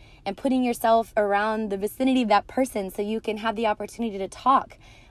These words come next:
or maybe even just be super brave and say, "Hey, I'd love to have coffee." You don't, so you could potentially be missing out on the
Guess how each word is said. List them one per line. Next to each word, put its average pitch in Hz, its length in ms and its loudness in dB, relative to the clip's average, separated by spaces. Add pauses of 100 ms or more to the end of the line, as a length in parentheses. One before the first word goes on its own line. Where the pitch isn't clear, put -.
or 226 100 2
maybe 247 260 0
even 240 320 0
just 220 340 -8
be 226 160 -4
super 233 480 -6
brave 202 300 -2
and 240 120 -4
say, 262 140 -6
"Hey, 240 340 -6
I'd 220 140 -8
love 208 180 -4
to 240 80 -6
have 226 180 -6
coffee." - 480 -6 (260)
You 269 180 2
don't, 262 500 0
so - 100 -8
you 247 280 0
could - 180 -8
potentially 269 540 -4
be 247 140 -2
missing 247 480 -2
out 277 280 -2
on 226 220 -2
the 208 200 -2